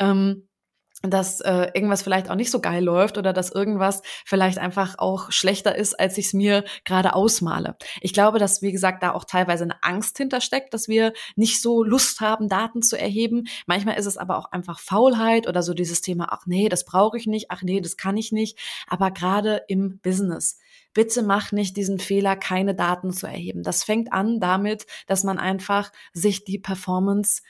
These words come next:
ich sag mal, seiner Instagram-Postings angucken kann. Ja, also es gibt halt die verschiedensten K P Is, die ich mir alleine in den Dashboards der verschiedenen Plattformen angucken kann, sei es eben von Google, sei es von Instagram oder eben dem gesamten Meta-Konzern.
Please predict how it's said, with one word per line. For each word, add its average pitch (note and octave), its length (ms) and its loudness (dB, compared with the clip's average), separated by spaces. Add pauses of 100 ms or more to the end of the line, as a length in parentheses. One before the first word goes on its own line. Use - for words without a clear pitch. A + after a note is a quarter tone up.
(140)
ich F#3+ 160 -2
sag G3+ 140 2
mal, G#3 160 2
seiner G3 400 0
Instagram-Postings F#3 840 2
angucken - 460 -8
kann. - 220 -10 (280)
Ja, G3 300 2
also G3+ 420 4
es - 120 -2
gibt A#3+ 300 -2
halt G#3+ 200 0
die G#3 60 -4
verschiedensten A3 680 -2
K G#3 200 0
P G#3 160 -6 (200)
Is, A#3 200 2 (280)
die G#3+ 220 2
ich G3+ 160 -4
mir G#3 380 2 (180)
alleine G3+ 640 2
in G#3 160 2
den G3+ 180 2
Dashboards G3+ 680 2
der G3 100 -2
verschiedenen F#3+ 480 -2
Plattformen F#3+ 560 -2
angucken F3+ 420 -6
kann, F3+ 280 -2
sei F#3 200 2
es F#3+ 180 -2
eben F#3+ 300 -2 (240)
von G3+ 220 2
Google, A3+ 400 2
sei G3 260 2
es G3+ 300 0
von G3+ 240 0
Instagram G3+ 640 2
oder F#3+ 220 -2
eben G3 200 0
dem F#3+ 160 0
gesamten F#3 480 -2
Meta-Konzern. G3+ 960 0